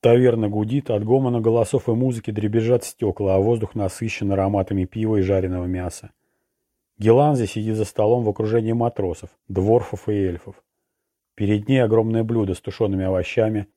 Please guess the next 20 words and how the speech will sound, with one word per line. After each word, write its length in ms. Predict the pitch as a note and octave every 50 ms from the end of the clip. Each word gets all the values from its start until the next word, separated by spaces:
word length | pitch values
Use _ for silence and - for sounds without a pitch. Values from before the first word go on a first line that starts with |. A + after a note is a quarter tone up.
| _
и 80 | - G#2+
великанская 680 | G#2+ G#2+ G#2 G#2 G2 - A#2 G#2+ G2+ - - G#2+ F#2+
кружка 380 | - G2+ F#2+ F2+ - - - F#2+
пива. 400 | - - F2+ E2+ E2 D#2+ E2 - _ _ _ _ _ _ _ _ _ _ _ _ _ _ _ _
Эльфийка 460 | - G#2+ G#2 - - D3+ D3+ D3 -
уже 280 | C3+ B2+ A#2+ B2 C3 C3+
изрядно 400 | B2+ B2+ C3 C3+ A2+ G#2 G2 F#2+
захмелела, 680 | F#2 G2 - - G#2+ G2+ G2+ G2+ G#2+ A#2 A#2 A2 G#2+ - _ _
а 120 | - G2+ G2
язык 320 | G#2 G#2+ A2 B2+ C3 -
стесался 640 | - - - C#3 - - C#3 G#2+ G2 F#2 - - G2
об 140 | F#2+ G2 F#2+
одну 240 | G#2 G#2+ A2 G#2+
и 60 | G2+ G2
ту 160 | - G#2 F#2+
же 140 | F#2 F#2 F2+
историю 520 | F2 - - - B2 A#2+ A#2+ A2+ G#2+ G2+
о 80 | G2 -
странном 520 | - - - A#2+ A#2+ B2 A#2+ B2 B2 A#2
острове 500 | G2+ F#2+ - - - G#2 F#2+ F#2 F2+ F#2